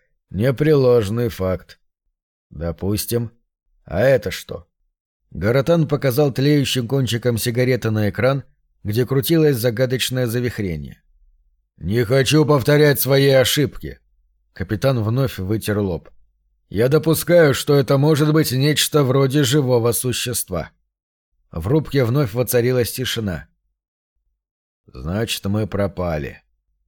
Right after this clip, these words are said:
наконец мрачно проворчал Гаратан. «Из этой передряги нам не выбраться». «Не хочу даже слышать об этом», оборвал его капитан.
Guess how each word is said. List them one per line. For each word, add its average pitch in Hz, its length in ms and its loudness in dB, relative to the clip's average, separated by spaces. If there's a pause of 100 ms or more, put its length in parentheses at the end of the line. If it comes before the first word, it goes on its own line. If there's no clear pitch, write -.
(160)
наконец 87 480 -6
мрачно 107 500 -4
проворчал 95 580 -6
Гаратан. 87 560 -8 (840)
«Из 80 180 -12
этой 117 280 -6
передряги 113 640 0
нам 110 300 0
не 104 140 -2
выбраться». 92 680 -6 (760)
«Не 120 180 0
хочу 151 320 4
даже 160 280 4
слышать 165 460 2
об 127 160 4
этом», 117 360 0 (340)
оборвал 101 480 0
его 98 260 -2
капитан. 87 520 -6